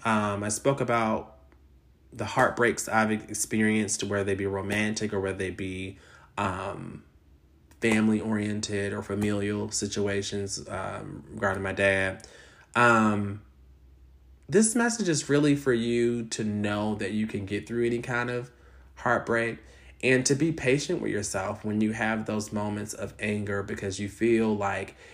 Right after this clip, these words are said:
you either been, I don't know, lied to or used, or you feel like you didn't say what you needed to say, or you didn't get the closure that you wanted to get out of whatever situation it is. Be patient with yourself, because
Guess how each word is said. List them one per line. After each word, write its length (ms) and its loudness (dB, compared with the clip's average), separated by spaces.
you 120 0
either 260 2
been, 420 -2
I 80 6
don't 100 8
know, 200 2
lied 380 8
to 520 2
or 120 -2
used, 760 4
or 40 0
you 140 0
feel 160 -2
like 220 -4
you 80 0
didn't 220 2
say 280 4
what 220 0
you 60 -2
needed 240 4
to 100 2
say, 920 2
or 160 0
you 140 -4
didn't 200 6
get 180 2
the 60 -6
closure 440 2
that 180 0
you 80 0
wanted 300 2
to 80 -4
get 360 4
out 220 -6
of 120 -6
whatever 360 2
situation 640 -2
it 100 0
is. 420 0
Be 200 2
patient 480 -2
with 160 -6
yourself, 400 -6
because 260 -6